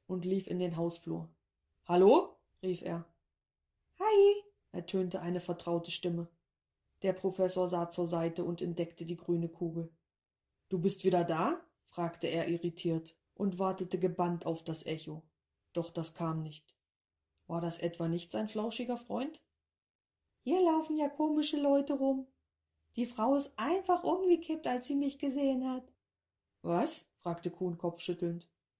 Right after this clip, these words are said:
Dabei machte er zwei Schritte nach vorn und sah seine Nachbarin, Frau Wiesenhöfer, eine Etage tiefer, benommen auf dem Boden sitzen. „Ist mit Ihnen alles in Ordnung?“,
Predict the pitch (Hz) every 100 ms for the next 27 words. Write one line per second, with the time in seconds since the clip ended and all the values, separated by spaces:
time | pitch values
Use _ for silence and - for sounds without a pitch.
0 | _ _ 190 175 185 185 190 - 170 170
1 | - 170 196 - 190 185 180 170 - 175
2 | 190 202 _ _ 202 180 185 185 180 180
3 | 180 180 - 175 165 180 226 - _ -
4 | 180 214 247 202 175 175 202 208 - _
5 | _ 175 196 214 185 185 180 185 180 -
6 | 196 190 190 190 _ 185 180 185 202 180
7 | 175 - 180 175 170 165 160 160 - 165
8 | _ _ _ _ _ _ _ 202 208 214
9 | 202 226 233 208 196 202 - 190 208 285
10 | 202 226 -